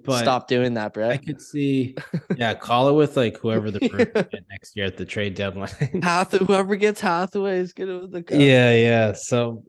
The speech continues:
Speaker 1: you know, I could, that's the problem, though, is I think, I don't know if we mentioned it in text or on the last podcast, but if, if someone's gonna fucking go ahead and offer Bertuzzi eight ti-, or seven times
Speaker 2: We,
Speaker 1: eight,
Speaker 2: yeah.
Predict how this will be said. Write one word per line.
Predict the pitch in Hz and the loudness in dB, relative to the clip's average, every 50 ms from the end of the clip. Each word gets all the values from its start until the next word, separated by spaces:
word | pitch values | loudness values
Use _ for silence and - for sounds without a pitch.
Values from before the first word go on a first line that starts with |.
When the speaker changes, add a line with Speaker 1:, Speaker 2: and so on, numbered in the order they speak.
| _ - | _ -2
Speaker 1:
you | - 165 151 | 0 2 2
know, | 127 113 113 120 120 | 2 2 2 2 2
I | 123 127 127 | 2 2 2
could, | - - 151 123 - - 110 123 | 0 -2 -6 -8 -8 -10 -4 0
that's | 147 143 139 - - | 0 0 2 0 -2
the | 135 | -4
problem, | - - 135 135 143 147 135 120 | 0 2 2 4 4 4 2 0
though, | 104 104 107 110 110 | 0 0 0 0 -2
is | 107 104 - - - - - - | -2 -4 -8 -14 -20 -18 -12 -8
I | 110 123 | -8 -6
think, | - - 135 135 - - | -4 -4 -4 -4 -4 -4
I | 113 143 | -2 -2
don't | 156 180 185 | -2 0 0
know | 185 180 175 | 2 2 0
if | 143 - | 0 0
we | 147 127 | -2 -2
mentioned | 117 117 117 120 127 123 - 139 135 123 123 | 0 -2 -2 -4 -4 -6 -6 -8 -6 -6 -4
it | 131 127 131 127 123 107 - _ _ _ _ _ _ _ _ _ _ | -4 -2 -2 -4 -4 -6 -10 _ _ _ _ _ _ _ _ _ _
in | - 120 113 107 113 | -4 -4 -4 -4 -6
text | - - - 123 127 117 - - - | -4 -2 0 0 0 0 -4 -6 -6
or | 127 110 | -4 -2
on | 107 110 110 107 | -2 -2 -2 -4
the | 101 95 | -6 -6
last | 95 101 101 104 104 - - - | -6 -4 -4 -4 -6 -8 -10 -8
podcast, | - 104 104 104 95 - - 90 87 87 - - | -4 -2 -2 -2 -4 -6 -10 -10 -10 -12 -12 -10
but | - 95 90 90 | -8 -6 -6 -6
if, | 90 90 - _ - - - - - - - | -6 -8 -12 _ -20 -20 -20 -20 -18 -14 -12
if | - 98 - | -10 -8 -6
someone's | - - 117 113 117 120 113 - | -2 0 0 2 2 0 0 0
gonna | 123 120 117 104 | 0 -2 -2 -2
fucking | - - 113 107 - - 107 101 98 95 | -2 -4 -4 -4 -4 -4 -6 -6 -8 -10
go | 90 - 110 107 107 107 | -8 -6 -4 -4 -2 -2
ahead | 92 107 107 107 107 98 | -2 -2 -2 -2 -2 -4
and | 101 95 95 87 | -4 -6 -6 -6
offer | - 98 104 101 - - 107 92 | -4 -4 -4 -2 -4 -4 -6 -6
Bertuzzi | 95 98 95 - - 107 104 95 92 98 - 95 | -6 -6 -6 -6 -4 -4 -4 -4 -6 -6 -6 -4
eight | 104 104 - - | -6 -6 -6 -8
ti-, | - - - | -10 -6 -4
or | 107 107 98 | -4 -4 -4
seven | - - - 107 101 101 95 | -4 -4 -4 -2 -2 -4 -6
times | - 107 101 101 98 85 98 | -4 -4 -4 -4 -4 -2 -2
Speaker 2:
We, | 98 | -2
Speaker 1:
eight, | 98 92 87 - | -2 -2 -2 -4
Speaker 2:
yeah. | 120 113 101 92 95 | -6 -6 -6 -8 -10